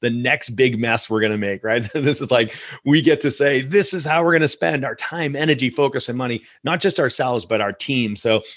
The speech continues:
love the ninety-day project planner. I know everybody loves it. So I think this is a perfect opportunity for us to do a giveaway, right? So I think we should give away a copy of the ninety-day project planner. Um, you'll see that in the show notes down below. There'll be a link for you to be able to go down and get a copy of that.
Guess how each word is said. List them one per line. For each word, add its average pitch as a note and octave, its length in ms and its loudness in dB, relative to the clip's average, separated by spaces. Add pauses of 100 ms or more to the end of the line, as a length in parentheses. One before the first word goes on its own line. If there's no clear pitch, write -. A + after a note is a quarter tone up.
(120)
love D#3+ 420 2
the E3+ 100 2
ninety-day C3+ 460 -2
project A2+ 360 -4
planner. A2+ 240 -6
I A2 140 -4
know C3 160 2
everybody C#3 300 4
loves A#2 260 0
it. A2+ 140 -2
So A2 240 -2 (180)
I C3+ 80 -4
think D#3+ 140 -2
this E3 140 0
is E3+ 100 -2
a E3+ 60 2
perfect B2 360 2
opportunity A2+ 420 0
for A2 80 -2
us A2 120 -4
to A2 60 -12
do A2+ 100 2
a G2+ 40 0
giveaway, A2 440 2
right? G2+ 260 -6
So A2 360 0 (280)
I B2 100 -2
think D3+ 160 0
we C#3+ 60 -2
should B2+ 160 -6
give B2+ 180 2
away A2+ 440 4
a A2 120 -2
copy G#2 480 -2
of G#2+ 380 0
the A2 80 -4
ninety-day G#2 400 -2
project G#2+ 420 0
planner. A2 420 0 (260)
Um, A#2+ 60 0
you'll C3+ 100 2
see F3 160 4
that D#3+ 120 6
in D3 120 0
the C3+ 60 -2
show B2 340 4
notes A#2+ 380 2
down G#2+ 240 -2
below. G#2+ 260 0
There'll G#2+ 140 -4
be G#2 300 -2 (220)
a A2 80 0
link A2 260 -2
for - 100 -8
you A2+ 120 2
to A2 60 -2
be G#2+ 120 0
able G#2 100 2
to G#2 60 -2
go G#2+ 180 2
down G#2 400 -2
and A2 160 -2
get A2 140 -2
a G2+ 40 -4
copy G#2+ 360 0
of G#2 140 0
that. G#2+ 320 2